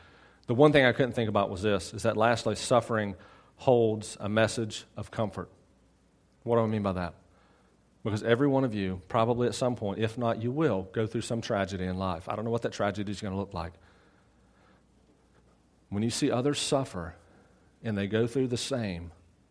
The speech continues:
tragedy that you've gone through, you have a oneness with them. I'll be very transparent with you for a moment, and I hope they're okay with this. I've not asked the Rude family if this is okay.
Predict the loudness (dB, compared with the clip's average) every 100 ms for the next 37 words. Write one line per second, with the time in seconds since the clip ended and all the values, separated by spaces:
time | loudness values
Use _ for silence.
0 | _ _ _ _ _ -10 -4 -2 -2 0
1 | 0 0 -2 -4 -4 -4 -6 -6 -8 -8
2 | -8 -14 -20 _ _ _ _ _ -8 -6
3 | -4 -4 -2 -2 -2 -6 -10 -12 -14 -16
4 | -20 _ _ _ _ _ _ _ _ _
5 | _ _ _ _ _ _ _ _ -10 -4
6 | -2 2 2 0 -6 -20 _ _ _ _
7 | _ -10 -2 -2 -2 -2 -2 -4 -8 -6
8 | -6 -6 -6 -10 -18 _ _ -6 -2 -2
9 | -2 -2 0 -2 -2 -6 -6 -4 -2 -2
10 | -4 -6 -4 -4 -4 -6 -6 -10 -16 _
11 | -16 -12 -8 -6 -6 -8